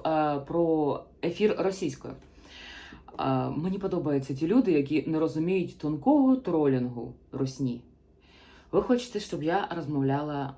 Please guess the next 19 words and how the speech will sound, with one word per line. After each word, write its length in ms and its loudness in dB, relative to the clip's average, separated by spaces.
е, 220 -4
українською. 680 -4
Це 160 -10
зрозуміло, 760 4
тому 180 0
що 180 -6
я 160 -2
з 80 -10
України. 540 -6
Але, 460 0
але, 280 -8
а 120 6
вам 200 4
ніколи 360 0
не 80 0
хотілося 600 -6
донести 460 -2
до 120 -2
ворога 560 -4